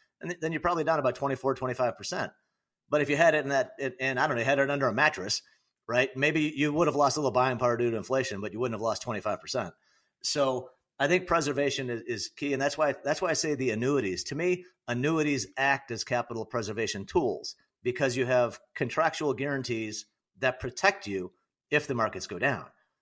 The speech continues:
So I, I don't like to risk, I don't like to see people risk every single dollar in their portfolio.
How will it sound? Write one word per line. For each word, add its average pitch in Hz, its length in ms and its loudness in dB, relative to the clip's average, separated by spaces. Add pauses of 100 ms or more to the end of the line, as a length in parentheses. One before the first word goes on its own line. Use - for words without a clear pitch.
(220)
So 131 520 -2
I, 160 280 4
I 156 160 6
don't 175 180 2
like 156 220 2
to 147 100 -2
risk, 143 480 0
I 131 80 0
don't 165 160 2
like 156 160 4
to 135 80 -4
see 147 160 -2
people 143 260 -2
risk 127 360 0
every 139 260 2
single 127 300 -2
dollar 113 360 2
in 104 80 -6
their 101 100 -6
portfolio. 80 440 -10